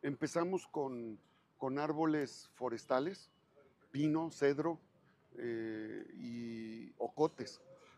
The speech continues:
porque, ah, eh, las diferentes zonas de Puebla boscosas requieren árboles endémicos.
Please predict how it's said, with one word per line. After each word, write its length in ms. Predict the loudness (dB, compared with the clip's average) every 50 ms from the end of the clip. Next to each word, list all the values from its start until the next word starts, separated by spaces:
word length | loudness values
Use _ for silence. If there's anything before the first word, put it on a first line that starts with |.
| -20 -20 -14 _
porque, 360 | -2 0 0 0 0 2 4
ah, 100 | 4 4
eh, 340 | 4 2 -2 -6 -8 -8 -6 -2
las 180 | -2 0 0
diferentes 400 | 0 -2 -2 0 0 0 -2 -2
zonas 420 | -2 0 0 0 0 -2 -4 -4 -6
de 80 | -8
Puebla 380 | -4 2 2 2 4 4 0 -2
boscosas 640 | -2 -4 -8 -4 -4 -4 -2 -2 -4 -6 -8 -10 _ _ _ _ -20 -20 -20 -6
requieren 480 | -2 -2 -2 2 2 4 4 4 4 2
árboles 400 | 0 0 0 0 -2 -2 -2 -2
endémicos. 760 | -4 0 2 4 4 4 2 0 -4 -6 -10 -12 -12 -16